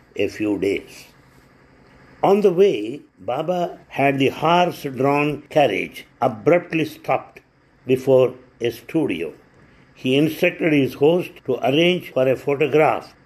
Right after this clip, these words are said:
to be taken in his house by engaging the services of the studio owner, K H Raidu,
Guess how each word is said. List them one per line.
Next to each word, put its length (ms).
to 80
be 140
taken 720
in 200
his 200
house 380
by 140
engaging 880
the 100
services 800
of 360
the 140
studio 640
owner, 500
K 100
H 500
Raidu, 720